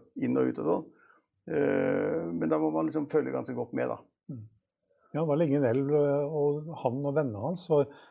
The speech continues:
Speaker 2: både Jan Haudemann Andersen og Jan Christian Opsahl var også store aksjonærer i Nel.
Speaker 1: Ja.
Speaker 2: Men solgte seg ut da like etter at, eh, selskapet gikk på børs, var vel i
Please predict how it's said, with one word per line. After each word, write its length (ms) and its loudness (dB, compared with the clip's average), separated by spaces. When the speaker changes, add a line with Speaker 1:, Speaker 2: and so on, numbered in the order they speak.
Speaker 2:
både 140 2
Jan 180 0
Haudemann 380 -2
Andersen 340 -6
og 80 -2
Jan 140 -2
Christian 260 -4
Opsahl 560 -2
var 160 0
også 240 -4
store 380 0
aksjonærer 400 -2
i 20 -2
Nel. 220 -4
Speaker 1:
Ja. 140 -6
Speaker 2:
Men 120 -2
solgte 300 0
seg 180 0
ut 140 -8
da 160 0
like 320 -2
etter 240 -2
at, 140 -10
eh, 180 0
selskapet 380 -6
gikk 100 -10
på 80 -6
børs, 200 0
var 100 -2
vel 100 -4
i 240 -4